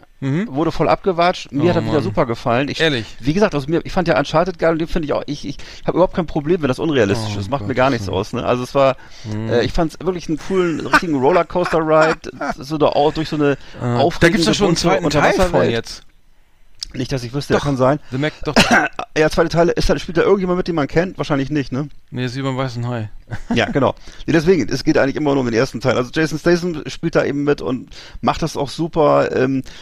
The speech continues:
Speaker 2: was man bei dem Film halt merkt, dass er eben deutlich finanziert ist von den Chinesen. Ähm, es spielen halt auch viele andere, äh,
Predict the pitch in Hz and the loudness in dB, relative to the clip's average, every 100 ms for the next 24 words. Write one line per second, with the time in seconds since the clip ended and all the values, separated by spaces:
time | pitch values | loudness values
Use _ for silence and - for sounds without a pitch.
0 | - - 165 143 147 147 180 175 160 139 | -8 -4 0 2 2 4 4 4 2 2
1 | 139 170 160 165 151 143 120 127 185 175 | 0 2 -2 0 0 -2 0 2 2 2
2 | 165 151 - 160 147 - 185 - 147 - | -4 -4 -2 0 0 2 0 0 -4 -2
3 | 147 139 - 131 127 165 165 170 165 - | -2 -2 -2 0 2 2 0 -6 -4 -2
4 | 123 139 123 - 165 151 139 - - - | -2 -2 -6 -4 0 2 0 -2 -20 -20
5 | - - 147 - 151 - 156 147 147 - | -8 0 0 2 2 2 0 -2 -6 -6
6 | - 131 - | -4 -4 -6